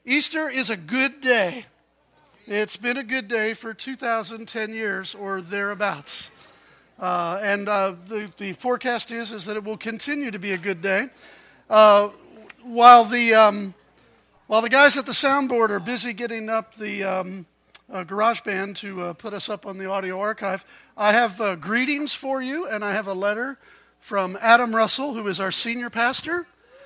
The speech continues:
Uh, where's Adam? Oh, here on, on Easter Sunday. Why isn't the head guy here?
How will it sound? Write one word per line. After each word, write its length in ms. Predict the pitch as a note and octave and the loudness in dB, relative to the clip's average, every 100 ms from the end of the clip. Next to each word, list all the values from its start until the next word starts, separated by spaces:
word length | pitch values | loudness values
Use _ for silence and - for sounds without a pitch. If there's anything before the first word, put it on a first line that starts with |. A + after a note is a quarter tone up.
| - _ | -20 _
Uh, 420 | G#3+ G#3+ G#3 G3+ F#3+ - G#3 | 4 6 8 6 2 -6 -6
where's 260 | G#3+ D#4+ D4 | 0 2 8
Adam? 400 | C#4+ A3+ F#3 G3+ | 8 8 4 -2
Oh, 140 | A3+ A3 | -2 0
here 260 | A#3 G#3+ | 0 0
on, 560 | G#3+ G#3+ G#3 G3+ G3 F#3+ | 0 -2 -2 -6 -14 -14
on 180 | G#3+ G#3+ | -10 -8
Easter 320 | A#3 B3+ B3+ | -8 -10 -8
Sunday. 380 | G#3+ - A#3 F3+ | -8 -6 -6 -8
Why 240 | F3 G#3 A#3 | -4 -2 -2
isn't 260 | G#3+ G#3+ | -4 -10
the 100 | G3+ | -10
head 200 | F3 G3+ | -8 -6
guy 180 | G#3+ G#3 | -6 -6
here? 320 | F#3 G#3 D3+ | -6 -10 -12